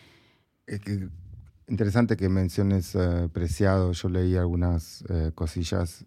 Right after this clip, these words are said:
Em, eh, él tiene un, un marco teórico de muchos autores que yo aprendí a leer y aprendí a interpretar,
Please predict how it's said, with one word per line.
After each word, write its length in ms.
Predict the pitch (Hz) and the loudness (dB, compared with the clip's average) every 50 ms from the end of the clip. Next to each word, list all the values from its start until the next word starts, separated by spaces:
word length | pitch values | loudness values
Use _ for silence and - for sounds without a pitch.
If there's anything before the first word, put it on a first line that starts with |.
| _ _ | _ _
Em, 460 | - 90 82 82 80 78 76 76 76 - - - - - - - - - - - - - - - _ - - | -6 -4 -2 -2 -2 -2 -4 -4 -6 -8 -12 -16 -20 -20 -20 -20 -20 -20 -20 -20 -20 -20 -20 -20 _ -16 -10
eh, 200 | 80 78 78 76 - | -8 -6 -6 -4 -4
él 180 | 92 87 87 | -2 -2 -2
tiene 260 | 82 - 92 92 92 92 | 0 0 0 2 2 2
un, 420 | 87 85 85 82 82 85 85 - - | 0 0 0 0 -2 -2 -4 -4 -4
un 100 | 92 90 | -2 0
marco 360 | 85 85 87 90 92 - 101 | 0 2 2 0 0 -2 -2
teórico 880 | 85 87 92 90 90 90 90 90 95 90 - - 95 92 90 90 90 87 85 | -2 0 0 0 2 0 0 0 0 -2 -2 -2 0 0 2 2 0 0 0
de 60 | 85 | 0
muchos 360 | 85 87 90 90 85 92 85 90 | 0 -2 -2 -4 -4 -6 -6 -6
autores 480 | 85 82 78 - 90 90 90 92 87 82 | -6 -8 -8 -8 -8 -6 -6 -6 -8 -8
que 180 | - 76 78 | -8 -8 -8
yo 260 | 78 - 87 85 85 | -6 -2 -2 0 0
aprendí 460 | 80 80 - 87 82 82 82 87 90 90 | 0 -2 -2 -2 -2 0 0 0 0 0
a 80 | 87 | 0
leer 460 | 80 85 85 85 85 87 87 87 82 85 | 0 0 -2 -2 -2 -2 -4 -4 -4 -4
y 200 | 87 85 82 80 | -4 -4 -4 -6
aprendí 400 | 80 78 76 82 82 82 85 87 | -6 -8 -6 -6 -4 -2 -2 -2
a 40 | 85 | -2
interpretar, 720 | 85 - 80 78 - 85 76 85 85 85 85 82 85 - | -2 -4 -4 -6 -6 -8 -4 -2 -2 -2 -2 -2 -4 -8